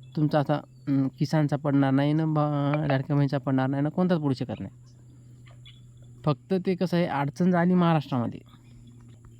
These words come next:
काहीतरी असा प्रसंग घडला आणि पैशाची मदत लागते, कुठं कुठं म्हणजे काहीतरी वाईट, बरं वाईट भरलं, भूकंप, भूकंप झाला, कुठं काय झालं, समजा बरं वाईट झालं, तरच त्याच कामासाठी फक्त राज्यपाल पैसे देऊ शकतो.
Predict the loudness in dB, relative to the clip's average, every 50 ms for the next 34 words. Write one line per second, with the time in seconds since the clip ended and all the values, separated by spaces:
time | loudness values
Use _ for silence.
0 | -20 -20 -20 -20 -20 -20 -20 -20 -20 -20 -20 -20 -20 -18 -8 -4 -4 -2 -2 -2
1 | -2 -4 -4 -8 -6 -6 -6 -2 0 0 0 0 0 2 2 2 2 2 0 -4
2 | -6 -12 -18 -20 -20 -20 -20 -20 -20 -20 -20 -20 -12 -6 -2 0 0 0 0 0
3 | -2 -2 -2 -2 0 0 0 0 2 2 2 2 2 0 0 -2 -2 -4 -4 -6
4 | -6 -6 -4 -4 -4 -4 -4 -6 -6 -8 -8 -8 -8 -8 -6 -6 -6 -4 -4 -4
5 | -4 -4 -4 -6 -6 -6 -10 -16 -14 -10 -4 -2 -2 0 0 -2 0 0 0 0
6 | 0 0 -2 0 -2 -2 -2 -2 -2 -2 -2 -4 -6 -2 -2 -2 -2 -2 -4 -4
7 | -4 -4 -2 -2 0 0 0 0 0 -2 -4 -4 -2 -2 0 0 0 0 -2 -2
8 | -2 -4 -4 -2 -2 -2 -2 -2 -2 -2 0 0 -2 -4 -6 -10 -20 -20 -20 -20
9 | -20 -10 -2 -2 0 0 0 -2 _ -6 -2 -2 -2 -2 -2 -2 0 0 0 -2
10 | -2 -4 -4 -4 -6 -6 -4 -4 -4 -2 -2 -2 -4 -2 -2 -4 -4 -2 -2 -4
11 | -4 -4 -4 -6 _ -4 -6